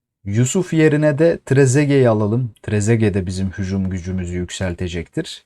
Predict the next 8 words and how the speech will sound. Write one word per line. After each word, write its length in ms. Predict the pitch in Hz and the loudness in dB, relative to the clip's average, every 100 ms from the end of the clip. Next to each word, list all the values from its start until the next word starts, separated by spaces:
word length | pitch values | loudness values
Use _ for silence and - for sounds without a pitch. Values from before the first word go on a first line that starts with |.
| - | -8
Bir 260 | 170 - 127 | -6 0 4
değişikliği 540 | 123 - 101 - 101 | 4 4 -2 -4 -2
de 100 | 135 | -2
saklayalım. 640 | - 127 - 101 90 123 - _ _ _ _ _ _ - | 0 -2 0 -2 -2 -2 -6 _ _ _ _ _ _ -2
Oyuncularımıza 720 | 156 156 135 139 123 113 101 | 0 2 2 4 4 2 0
"Süpersiniz." 680 | - 113 131 131 - 131 120 | -2 0 2 2 2 0 2
dedik 260 | 131 151 | 0 -2
ki 120 | - | -4